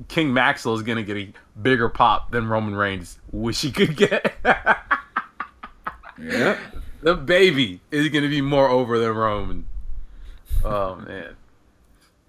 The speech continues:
Speaker 1: this is, uh, this is, um, this is great.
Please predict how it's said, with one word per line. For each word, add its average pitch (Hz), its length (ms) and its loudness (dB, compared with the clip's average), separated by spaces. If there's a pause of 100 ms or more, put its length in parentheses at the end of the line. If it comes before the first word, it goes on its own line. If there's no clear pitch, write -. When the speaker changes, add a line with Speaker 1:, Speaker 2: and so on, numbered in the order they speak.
(160)
Speaker 1:
this 101 220 -14
is, 92 240 -10
uh, 92 340 -10
this - 220 -16
is, 92 260 -16
um, 90 320 -10 (340)
this 98 160 -12
is 92 140 -14
great. 95 300 -6